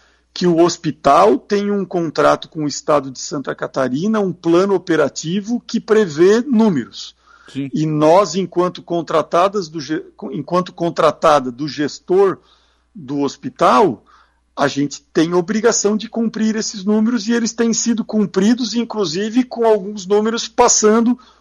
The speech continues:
Speaker 1: o plano operativo do hospital.
Speaker 2: Uhum.
Speaker 1: A meta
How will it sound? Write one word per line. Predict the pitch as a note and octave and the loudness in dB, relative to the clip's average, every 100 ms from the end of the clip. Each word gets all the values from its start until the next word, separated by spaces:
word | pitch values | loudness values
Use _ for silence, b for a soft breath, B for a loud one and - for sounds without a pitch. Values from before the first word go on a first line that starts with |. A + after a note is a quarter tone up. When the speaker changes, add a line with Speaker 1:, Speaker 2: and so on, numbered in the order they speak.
| b | b
Speaker 1:
o | A3+ | -4
plano | - G#3+ G#3+ | 2 2 2
operativo | G#3+ G#3+ G#3+ G#3+ G3 | 2 2 2 -4 -4
do | G#3+ | -4
hospital. | - A#3+ - C#3 - _ _ _ _ | -4 -4 0 0 -2 _ _ _ _
Speaker 2:
Uhum. | C#3+ C#3 A2 | -10 -2 0
Speaker 1:
A | D#3 | 2
meta | D3+ D#3 G#3+ - | 2 2 0 0